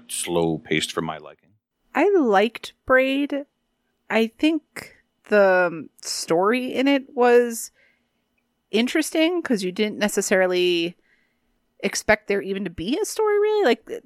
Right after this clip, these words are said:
Speaker 2: a lot of puzzle games kind of have a story that's framing why you're playing these puzzles. They don't really matter. And this one had more depth to it in terms of what was going on, but it, it almost felt at times like,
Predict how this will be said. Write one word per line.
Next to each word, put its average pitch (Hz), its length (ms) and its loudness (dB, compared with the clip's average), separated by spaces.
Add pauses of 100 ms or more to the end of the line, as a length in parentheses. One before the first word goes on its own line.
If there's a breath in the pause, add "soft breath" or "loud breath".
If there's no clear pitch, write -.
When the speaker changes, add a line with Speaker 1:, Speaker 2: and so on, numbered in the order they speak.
(260)
Speaker 2:
a 269 100 -2
lot 285 160 4
of 269 60 -2
puzzle 208 220 -2
games 196 220 -6
kind 185 160 -4
of 190 60 -10
have 190 160 -2
a - 20 -10
story 185 280 -2
that's 160 260 -4
framing 180 440 -6
why 165 140 2
you're 160 120 -2
playing 160 200 -6
these 156 140 -8
puzzles. 170 300 -4
They 302 120 -4
don't 330 140 -6
really 175 160 -4
matter. 156 500 -2 (420 soft breath)
And 220 140 -2
this 262 160 0
one 226 420 -2
had 208 280 0
more 175 340 -6 (180)
depth - 380 0
to 180 240 0
it 165 300 0
in 185 160 -6
terms 202 200 -2
of 190 60 0
what 175 60 0
was 180 100 -2
going 165 260 0
on, 180 280 0
but 196 120 0
it, - 220 -6
it 214 100 2
almost 302 280 2
felt 349 140 2
at - 60 -4
times 226 360 -4 (280)
like, 196 220 0